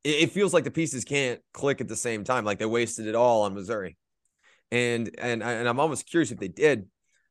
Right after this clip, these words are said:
because Johni Broome dropping twenty, great. That's, that's where you need him to be, in that fifteen to twenty wheelhouse. Jalen Williams, seventeen.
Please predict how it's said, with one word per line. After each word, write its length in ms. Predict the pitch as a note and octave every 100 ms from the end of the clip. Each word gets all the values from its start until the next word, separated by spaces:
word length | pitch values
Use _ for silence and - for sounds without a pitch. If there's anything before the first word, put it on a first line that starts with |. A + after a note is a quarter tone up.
| _
because 420 | B2 C#3+ C3 - - _ _ _ _ A2+
Johni 180 | D3
Broome 200 | C3+ C#3+
dropping 240 | B2+ B2+ G#2+
twenty, 240 | C3 A2
great. 340 | F2 B2+ A#2 -
That's, 180 | G#2+ -
that's 220 | A2+ -
where 80 | A2+
you 60 | A2+
need 140 | G#2+
him 100 | G#2
to 60 | F#2
be, 140 | G2+
in 80 | F#2
that 180 | G2 -
fifteen 300 | A#2 - F#2+
to 60 |
twenty 240 | - G#2+ G2
wheelhouse. 420 | G2 F2+ D2 - G2
Jalen 320 | - E3 E3+
Williams, 340 | G3 A#2+ -
seventeen. 520 | E3+ D#3+ C3 F3+ G#2